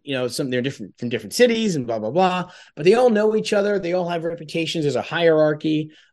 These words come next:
Um, you know, so there's a lot of connection.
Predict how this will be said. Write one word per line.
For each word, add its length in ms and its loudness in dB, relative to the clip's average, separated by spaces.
Um, 600 2
you 260 0
know, 80 6
so 160 4
there's 200 6
a 40 6
lot 160 4
of 60 -2
connection. 480 -4